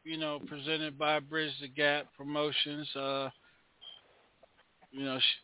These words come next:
Yolanda came to me and talked. You know, we got a lot of, there's a lot of hip hop artists, you know, that's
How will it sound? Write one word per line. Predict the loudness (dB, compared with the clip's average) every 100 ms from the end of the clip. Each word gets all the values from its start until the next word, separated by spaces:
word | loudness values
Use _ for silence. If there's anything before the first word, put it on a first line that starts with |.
| -6
Yolanda | 0 4 8 10 10 6
came | 4 4 4
to | 0
me | 0
and | 0
talked. | 6 6 6 0 _
You | -4
know, | -2 0
we | 2
got | 6 8
a | 10
lot | 10 10 10
of, | 6 2 -8 _ -20 -16 -6
there's | -2
a | 2
lot | 8 10 10
of | 6
hip | 2 2
hop | 2 2
artists, | 2 2 2 0 -4 -6 -12 -20 _ _ _ _ -2
you |
know, | 4 6
that's | 6 2